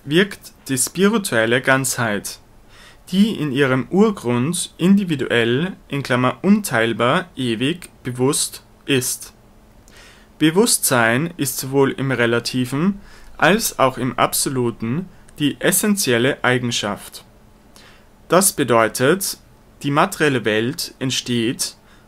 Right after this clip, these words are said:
und besteht durch das Zusammenwirken beider Bewusstseinsebenen,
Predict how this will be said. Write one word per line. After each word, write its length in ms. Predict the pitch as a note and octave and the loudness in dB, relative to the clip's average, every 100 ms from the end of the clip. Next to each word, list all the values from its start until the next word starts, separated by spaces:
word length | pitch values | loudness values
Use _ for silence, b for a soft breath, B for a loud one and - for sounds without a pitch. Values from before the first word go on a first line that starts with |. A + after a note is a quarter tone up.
| - | 0
und 440 | F#3 A3+ - - | 0 0 -6 -8
besteht 760 | B2+ B2 - B2+ B2+ F#3 - - _ - | -2 -2 -2 -2 -2 -2 -6 -10 _ -4
durch 180 | C#3+ - | -4 -2
das 260 | C#3 - | -4 -2
Zusammenwirken 960 | C3+ - E3 G3+ D#3 B2 A2+ C3 D#3 E3+ - | -4 0 2 2 2 2 0 -2 -4 -6 -4
beider 420 | A2+ A2 A2+ C3+ | 2 2 4 2
Bewusstseinsebenen, 1300 | G2+ - D3+ E3+ E3+ - B2 A#2 A#2+ B2 A2 G#2 G2 | 0 -4 -2 -2 -2 -2 -2 -4 -2 -2 -2 -2 -4